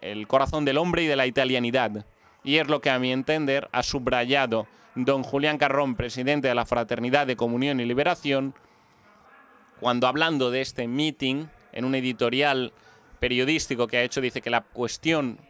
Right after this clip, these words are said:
fundamental es identificar dónde se genera un yo adulto capaz de crear una expresión cultural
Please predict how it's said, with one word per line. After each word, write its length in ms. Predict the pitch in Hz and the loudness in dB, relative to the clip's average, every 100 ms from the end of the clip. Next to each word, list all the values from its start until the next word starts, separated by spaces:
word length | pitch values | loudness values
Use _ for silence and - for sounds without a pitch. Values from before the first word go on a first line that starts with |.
| _ | _
fundamental 680 | - 139 131 131 123 147 131 | -8 -2 -2 -2 0 0 0
es 120 | - | -6
identificar 920 | 127 127 123 131 117 123 113 135 123 - - - _ _ _ _ - - | -4 -2 -4 -6 -8 -8 0 0 0 -12 -20 -20 _ _ _ _ -20 -10
dónde 440 | 123 160 165 147 | 0 2 2 -2
se 120 | - | -4
genera 300 | 139 143 143 | -2 0 2
un 180 | 131 117 | 0 0
yo 280 | 120 143 - - | 2 2 0 -2
adulto 720 | 120 156 180 170 - 175 170 | 0 0 -2 -4 0 -2 -2
capaz 720 | - 135 - 170 139 - - - - - | 2 2 4 2 2 -4 -14 -20 -20 -10
de 280 | 120 120 131 | -6 0 0
crear 540 | 113 131 143 143 117 - _ - | 2 2 4 2 0 -4 _ -4
una 200 | 143 139 | -2 -2
expresión 720 | - 127 123 - 156 127 107 - | -2 -4 -2 0 0 -2 -6 -4
cultural 720 | 139 135 - 139 170 175 | -2 -2 -2 0 0 -2